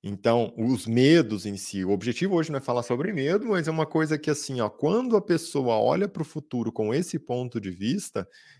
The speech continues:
isso desencadeia um ciclo de ansiedade. As pessoas ficam ansiosas pelo que está por vir, não pelo que já passou.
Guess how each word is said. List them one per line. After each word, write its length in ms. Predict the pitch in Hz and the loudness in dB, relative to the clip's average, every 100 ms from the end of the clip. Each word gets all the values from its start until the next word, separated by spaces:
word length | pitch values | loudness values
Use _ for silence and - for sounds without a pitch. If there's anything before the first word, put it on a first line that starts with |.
| - | -6
isso 260 | 120 - | -4 -2
desencadeia 720 | 180 - 220 214 208 143 151 214 | -6 -4 -4 2 2 2 -2 -2
um 80 | |
ciclo 380 | 202 - 202 202 | -4 -6 -6 -6
de 100 | 190 | -6
ansiedade. 800 | 226 - 262 302 330 311 107 90 _ _ _ | -8 -6 -6 -2 0 2 0 -4 _ _ _
As 80 | - | -14
pessoas 340 | - - 123 - | -12 -4 -4 -4
ficam 280 | 165 160 | -6 -4
ansiosas 560 | 156 - 117 127 165 165 | -4 -2 0 0 -2 -8
pelo 360 | - 202 214 247 | -8 -6 -6 -8
que 200 | - 220 | -8 -6
está 440 | 226 - - 175 208 | -6 -8 0 2 2
por 240 | 214 170 | 0 -4
vir, 240 | 113 110 95 | -2 -6 -2
não 240 | 98 123 | 0 0
pelo 220 | 160 196 | 0 -4
que 120 | - | -4
já 220 | 180 160 160 | -2 0 0
passou. 640 | - 165 - 170 110 - | 0 0 0 2 2 2